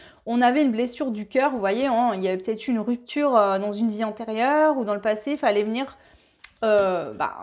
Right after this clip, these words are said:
refermer ça, et on voit bien qu'avec cette carte, on a le pansement, hein. Ouais.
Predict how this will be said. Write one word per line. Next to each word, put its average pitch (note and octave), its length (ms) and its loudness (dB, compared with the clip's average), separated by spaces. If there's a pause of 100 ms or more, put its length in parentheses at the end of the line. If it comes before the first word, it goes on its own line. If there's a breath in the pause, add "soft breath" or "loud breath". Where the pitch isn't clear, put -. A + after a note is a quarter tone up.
refermer A#3 520 -2
ça, C4+ 300 2
et A3 80 0
on G3+ 120 -4
voit G3+ 140 4
bien B3+ 200 -2
qu'avec G#3+ 180 -4
cette G3+ 220 -8
carte, C4+ 320 -4
on G#3+ 80 -6
a G#3+ 80 2
le A#3+ 80 -2
pansement, A3 460 -8
hein. A#3 80 -10 (2750 loud breath)
Ouais. A3 180 -4